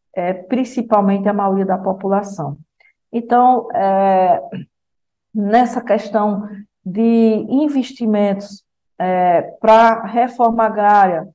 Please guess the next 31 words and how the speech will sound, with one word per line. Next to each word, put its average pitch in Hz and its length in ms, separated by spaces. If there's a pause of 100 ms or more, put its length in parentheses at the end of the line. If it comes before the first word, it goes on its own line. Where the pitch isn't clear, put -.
(340)
nós 202 240
precisamos 226 1080 (100)
enfrentar 240 640
o 220 120
capital, 208 800
enfrentar 214 520
esse 262 180
latifúndio, 196 920 (260)
nós 220 300
precisamos 226 560
enfrentar 226 580
o 240 100
agronegócio 226 760
no 240 200
campo, 214 420
né, 196 200
e - 20
na 196 160
cidade, 196 580
porque 196 320
se - 180
mistura 190 520
bastante, 190 680 (640)
e 226 120
temos 240 340
que 262 100
salvar, 220 680
com 233 140
certeza, 214 840 (320)
o 208 120
nosso 214 460